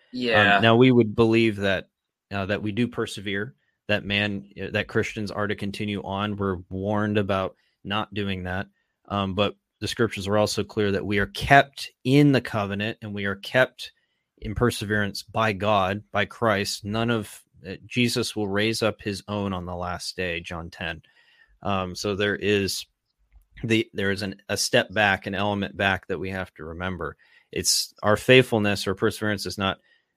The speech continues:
Speaker 2: uh, con-, or our salvation is not contingent upon our perseverance. Um, our salvation is contingent upon the grace of God working through the instrument of faith,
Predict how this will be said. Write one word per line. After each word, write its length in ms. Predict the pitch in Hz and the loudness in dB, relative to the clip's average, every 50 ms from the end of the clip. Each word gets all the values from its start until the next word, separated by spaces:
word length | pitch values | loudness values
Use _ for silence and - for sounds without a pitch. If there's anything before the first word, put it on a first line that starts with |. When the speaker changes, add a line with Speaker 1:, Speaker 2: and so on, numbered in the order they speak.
| _ - | _ -4
Speaker 2:
uh, 180 | - 95 90 87 | -2 -2 -2 -2
con-, 220 | - - 107 95 - - | -4 -4 -4 -4 -2 2
or 100 | 101 104 | 4 4
our 80 | 101 | 4
salvation 500 | - - 117 110 110 110 107 - - 107 | 4 4 4 6 6 6 4 4 2 -2
is 40 | 101 | -2
not 140 | 101 95 - | -2 -4 -4
contingent 420 | - 98 90 - 110 101 101 90 | -8 -10 -6 -4 -4 -2 -2 -2
upon 240 | 90 87 - 98 90 | -4 -6 -6 -8 -6
our 100 | 87 82 | -6 -8
perseverance. 880 | - - 80 80 - 87 80 90 113 143 143 104 90 - - - - - _ _ _ _ _ _ _ | -8 -10 -12 -10 -10 -12 -4 0 4 4 4 4 2 0 -6 -12 -14 -14 _ _ _ _ _ _ _
Um, 400 | - - 98 95 92 90 87 - - _ | -4 -2 0 0 -2 -2 -6 -10 -12 _
our 140 | - 104 117 | 0 0 2
salvation 580 | 117 - 120 104 98 101 107 110 107 - - 98 | 4 4 4 4 4 4 4 2 2 0 -4 -6
is 120 | 92 - | -8 -6
contingent 400 | - 92 87 - 104 101 98 98 | -10 -12 -10 -6 -6 -4 -4 -4
upon 240 | 87 - 98 90 87 | -6 -6 -6 -8 -8
the 80 | 87 | -6
grace 280 | 80 85 87 85 - - | -6 -6 -6 -6 -6 -10
of 140 | 78 - - | -12 -12 -2
God 480 | - 110 110 104 101 92 90 90 95 - _ _ - - _ | 2 6 6 8 6 6 4 2 -2 -6 _ _ -20 -20 _
working 480 | - - 92 110 127 131 127 - 113 101 | -12 -6 4 6 6 8 8 6 0 0
through 140 | - 110 101 | 0 -2 -2
the 80 | 101 | -2
instrument 440 | - 98 104 101 - - 98 95 90 | -2 -4 -6 -6 -6 -8 -8 -8 -8
of 80 | 87 - | -10 -10
faith, 480 | - - 120 110 101 98 95 98 - | -4 0 0 2 2 0 -2 -6 -12